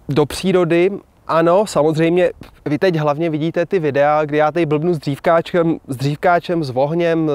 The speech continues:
s nožema, co já vím prostě. Prostě se permanentně pohybuju u sebe v lese za barákem. Každý den skoro. Každý den. Já mám patnáct dní práci, patnáct dní volno v měsíci a já těch patnáct dní volno vždycky dopoledne tady prostě lítám po lese, protože mě to prostě baví.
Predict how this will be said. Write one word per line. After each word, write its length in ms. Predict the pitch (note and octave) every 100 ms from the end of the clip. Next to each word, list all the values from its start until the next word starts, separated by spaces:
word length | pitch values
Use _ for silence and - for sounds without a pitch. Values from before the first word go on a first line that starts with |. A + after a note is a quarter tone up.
| C3
s 140 | A#2+
nožema, 520 | C3+ D3 C#3+ G3 F3+
co 160 | E3 D3+
já 180 | D3 F#3
vím 180 | F#3 E3+
prostě. 380 | E3+ - D#3 C3 - - -
Prostě 260 | D3 -
se 100 | F#3
permanentně 560 | F#3+ E3 E3+ F3 F3+ G3
pohybuju 380 | F3 E3+ E3+ F#3
u 160 | -
sebe 340 | E3 G#3+ F3 F#3
v 60 |
lese 320 | E3 D#3+ F#3+ E3
za 100 | D#3
barákem. 500 | E3+ D3+ D3 A#2+ B2
Každý 320 | D#3+ D#3 G3+
den 140 | F#3+
skoro. 300 | F3+ E3+ B2+ -
Každý 380 | F3+ E3+ G3+ F#3
den. 180 | F#3
Já 80 | F3+
mám 160 | D#3+ D#3+
patnáct 440 | E3+ - G#3 G3+
dní 140 | G3 G3+
práci, 460 | F3 E3+ - G3+ F3+
patnáct 460 | E3+ - G3 F#3+ F3+
dní 120 | G#3+
volno 320 | E3 F3 F#3
v 40 |
měsíci 520 | E3+ D3+ - F#3 F#3+ F#3 - -
a 40 | C#3+
já 60 |
těch 140 | D#3+ F#3+
patnáct 460 | F3 - G3 F#3
dní 140 | E3+ F#3
volno 280 | E3+ E3+ F3+
vždycky 300 | E3 - F3+
dopoledne 480 | D3+ - F3 F3
tady 180 | F3 E3+
prostě 300 | E3+ E3 -
lítám 320 | E3 D#3 F3+
po 120 | F3 C#3+
lese, 280 | D#3 -
protože 160 | C3 C#3+
mě 100 | E3+
to 100 | -
prostě 300 | E3+ - F#3+
baví. 320 | C#3 D3+ A#2+